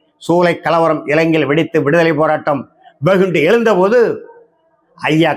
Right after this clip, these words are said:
கலைஞர் கருணாநிதி அவர்கள் பேசாத பேச்சில்லை. வங்கதேசம் எப்படி உருவானது?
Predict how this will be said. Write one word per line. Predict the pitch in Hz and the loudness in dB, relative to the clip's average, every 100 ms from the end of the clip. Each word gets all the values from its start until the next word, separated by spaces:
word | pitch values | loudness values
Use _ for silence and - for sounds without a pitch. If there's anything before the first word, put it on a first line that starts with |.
| - | -4
கலைஞர் | 165 190 170 - | -4 -2 -2 -2
கருணாநிதி | 156 175 196 180 | -2 -2 0 0
அவர்கள் | 160 147 139 - | 2 0 -2 -2
பேசாத | 180 180 165 165 165 | -2 0 0 2 0
பேச்சில்லை. | - 139 143 127 147 | 0 -4 -2 -2 0
வங்கதேசம் | 220 233 233 226 233 196 202 | 0 2 2 2 -2 0 -2
எப்படி | 208 220 214 | 2 2 4
உருவானது? | 233 240 226 214 | 2 2 0 0